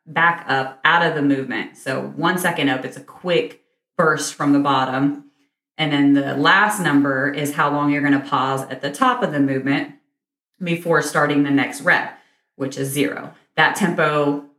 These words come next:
uh, that, that's just an example. Those numbers can be different. They could be four one two one,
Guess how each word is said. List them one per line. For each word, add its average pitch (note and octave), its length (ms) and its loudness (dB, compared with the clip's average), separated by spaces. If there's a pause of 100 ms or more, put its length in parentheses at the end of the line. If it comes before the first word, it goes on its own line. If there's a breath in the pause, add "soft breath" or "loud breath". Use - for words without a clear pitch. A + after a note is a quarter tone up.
(160)
uh, C3+ 260 -2
that, D3+ 300 -2
that's D#3+ 220 0
just F3+ 180 -4
an E3 80 0
example. C#3 800 -2
Those C#3 180 2
numbers C3+ 380 2
can C#3+ 240 0
be C#3+ 180 4
different. C#3 460 2
They - 80 -8
could - 160 -14
be C3 100 -2
four C#3 300 -2
one C3+ 240 0
two D#3+ 180 -6
one, G#3+ 640 0